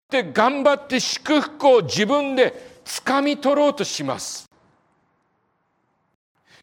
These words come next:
現代社会はそれらは他者から勝ち取るものなのだと私たちに語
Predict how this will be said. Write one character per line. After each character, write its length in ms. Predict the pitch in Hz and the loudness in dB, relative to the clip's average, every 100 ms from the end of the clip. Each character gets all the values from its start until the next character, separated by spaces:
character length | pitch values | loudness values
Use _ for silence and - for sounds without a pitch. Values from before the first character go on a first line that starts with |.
| - | -6
現 320 | 196 247 285 | -4 -2 0
代 180 | 294 285 | 2 2
社 160 | 277 | 0
会 240 | 277 262 214 | 2 2 4
は 120 | 185 | 2
そ 220 | - 208 | 2 0
れ 140 | 262 269 | 2 4
ら 120 | 202 | 6
は 520 | 147 - - - - | 4 2 -4 -8 -12
他 200 | - 277 | -4 -2
者 200 | 285 294 | 0 2
か 220 | 269 - 165 | 0 2 0
ら 300 | 131 120 - | 0 -2 -4
勝 200 | - 208 | -6 -6
ち 200 | - - | -6 -2
取 200 | 302 302 | 0 2
る 80 | 294 | 2
も 180 | 277 277 | 2 4
の 140 | 285 | 4
な 160 | 262 254 | 2 4
の 140 | 262 | 4
だ 120 | 262 | 4
と 140 | 262 202 | 4 2
私 320 | 202 247 247 | 4 2 2
た 80 | 233 | 0
ち 80 | |
に 200 | 196 165 | 0 -2
語 80 | - | -2